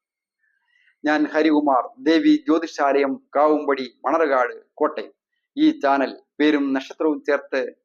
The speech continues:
കമന്റ് ചെയ്യുകയും സബ്സ്ക്രൈബ് ചെയ്യുന്നവർക്കും വേണ്ടി പ്രത്യേകം പ്രാർത്ഥിക്കുന്നതാണ്.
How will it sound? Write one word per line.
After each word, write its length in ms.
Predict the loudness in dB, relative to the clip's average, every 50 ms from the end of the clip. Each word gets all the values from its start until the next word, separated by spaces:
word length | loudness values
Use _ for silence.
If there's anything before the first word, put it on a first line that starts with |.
| _ -6
കമന്റ് 300 | -4 -4 -4 -4 -4 -6
ചെയ്യുകയും 440 | -8 -6 -4 -4 -4 -4 -4 -6 -6 -6
സബ്സ്ക്രൈബ് 480 | -6 -6 -8 -6 -6 -6 -6 -4 -4
ചെയ്യുന്നവർക്കും 500 | -6 -6 -6 -4 -4 -6 -6 -8 -12 -12 -10
വേണ്ടി 240 | -10 -10 -10 -12 -14 -12 -10
പ്രത്യേകം 480 | -10 -10 -10 _ -2 0 2 2 0 -2 -2
പ്രാർത്ഥിക്കുന്നതാണ്. 580 | -2 -2 -4 -4 -8 -18 -16 -16 -16 -18 -20